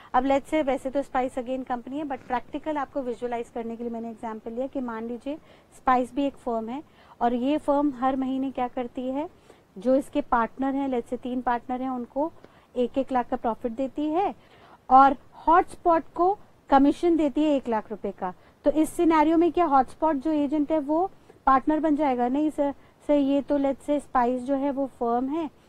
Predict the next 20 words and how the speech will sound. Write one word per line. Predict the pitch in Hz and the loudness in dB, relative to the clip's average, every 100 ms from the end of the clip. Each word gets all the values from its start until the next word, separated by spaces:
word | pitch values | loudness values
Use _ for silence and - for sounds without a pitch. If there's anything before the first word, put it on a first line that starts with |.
| _ | _
और | 226 | -4
firm | 233 - 254 | -4 0 0
में | 262 269 | 2 0
ये | 269 262 | -2 -2
partners | 262 - 220 214 233 247 240 - | -2 0 -2 -2 -8 -8 -6 -6
हैं | 320 226 _ _ _ - | -6 -6 _ _ _ -10
mister | 233 233 - 247 - | -8 -6 -2 -2 -2
X | 233 - - | -6 -4 0
Y | 254 254 | 0 2
Z, | 262 302 - - _ - | 0 0 -2 -12 _ -10
ये | 226 254 | -2 0
तीनों | 254 240 269 269 | 0 0 0 -2
profit | - 226 - 254 240 | 0 -2 0 -4 -2
लेते | 269 269 294 | -4 -2 -2
हैं, | 302 302 320 - _ _ _ _ _ _ _ | -2 0 -4 -6 _ _ _ _ _ _ _
लेकिन | 226 240 247 302 349 - - _ _ _ _ _ _ _ 196 | -2 0 0 0 0 -2 -16 _ _ _ _ _ _ _ -12
जो | 196 262 269 - - - 277 | 2 4 4 0 -20 -2 4
hotspot | 294 - - 330 294 262 | 4 2 -6 2 2 2
है, | 214 202 | -4 -6
hotspot | 190 240 247 - 269 | -4 -4 -4 -4 -4